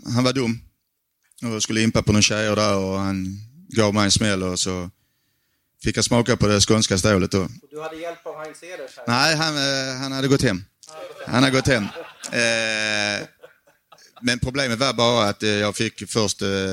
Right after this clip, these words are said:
Speaker 1: villkorligt, eh, eller trettontusen i böter. Och sen så var det så att han,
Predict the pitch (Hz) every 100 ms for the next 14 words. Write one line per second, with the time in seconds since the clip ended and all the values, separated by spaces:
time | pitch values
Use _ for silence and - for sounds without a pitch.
0 | 92 101 107 113 104 95 92 95 92 92
1 | 90 92 90 - - 104 98 107 92 92
2 | 92 101 95 - _ _ _ _ _ _
3 | _ _ _ - 110 95 92 87 - 107
4 | 95 92 - 95 110 98 90 104 95 110
5 | 95